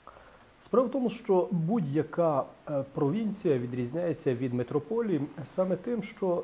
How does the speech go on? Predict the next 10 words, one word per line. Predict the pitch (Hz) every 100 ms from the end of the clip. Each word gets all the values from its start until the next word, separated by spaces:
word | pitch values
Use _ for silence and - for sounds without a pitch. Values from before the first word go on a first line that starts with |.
| - 170
е, | 160 160 - - - - - - - -
тільки | 254 226 - 160
в | 131
метрополії | 170 170 165 156 214 240 180 147 143 - - -
розвиваються | 143 135 151 165 180 170 - 143
такі | - - - 208 208 - - -
галузі | 117 110 151 143 120 120
наукових | 120 120 156 117 117
знань, | 117 160 220 220 - - - - -
е, | 135 131